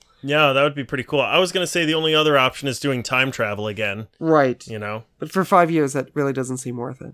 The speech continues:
Speaker 1: Yeah. I presume they're gonna address it. It's interesting that all of the main characters from Homecoming were lost in the snap.
Speaker 2: Right. I found, I find that if that's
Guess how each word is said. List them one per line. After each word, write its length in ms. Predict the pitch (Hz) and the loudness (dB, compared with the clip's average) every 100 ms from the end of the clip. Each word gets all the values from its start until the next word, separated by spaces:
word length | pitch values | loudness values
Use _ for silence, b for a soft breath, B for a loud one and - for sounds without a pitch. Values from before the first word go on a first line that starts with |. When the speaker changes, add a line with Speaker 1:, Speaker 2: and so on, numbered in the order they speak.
| - | -12
Speaker 1:
Yeah. 340 | 127 113 104 - _ | -4 -4 -4 -10 _
I 120 | 190 | 2
presume 580 | 214 208 156 - 226 247 | 2 0 -4 -4 -4 -2
they're 120 | 156 | -2
gonna 240 | 127 139 127 | 0 0 0
address 400 | 107 151 156 123 | 2 2 2 -2
it. 120 | 113 b b - | -8 b b -6
It's 220 | 165 - | -6 -4
interesting 680 | 226 254 214 170 - 156 143 | -6 -4 -6 -6 -2 -2 0
that 500 | 131 120 120 - - _ _ _ _ _ _ _ - | 0 2 0 -4 -14 _ _ _ _ _ _ _ 2
all 320 | 156 190 165 | 6 6 6
of 100 | 139 | 0
the 80 | 127 | -2
main 240 | 127 120 | 0 -2
characters 560 | - 135 131 - 110 101 | -2 0 0 -4 -12 -10
from 200 | - 107 | -10 -6
Homecoming 720 | 123 127 120 113 104 98 101 _ _ - | -4 -4 -6 -8 -10 -12 -16 _ _ -6
were 140 | 127 | -4
lost 380 | 117 113 104 - | -2 -2 -4 -8
in 80 | 107 | -8
the 80 | |
snap. 460 | 98 127 107 95 - _ - | -8 -6 -8 -8 -16 _ -10
Speaker 2:
Right. 500 | 170 185 165 143 - b b b _ | 2 8 8 6 -6 b b b _
I 140 | 196 208 | 4 4
found, 400 | 240 214 214 - | 6 8 6 2
I 120 | 170 | -2
find 320 | 175 202 190 185 | 0 2 4 2
that 160 | 160 | 0
if 160 | 175 156 | -2 2
that's 500 | 196 190 196 - | 6 6 4 -4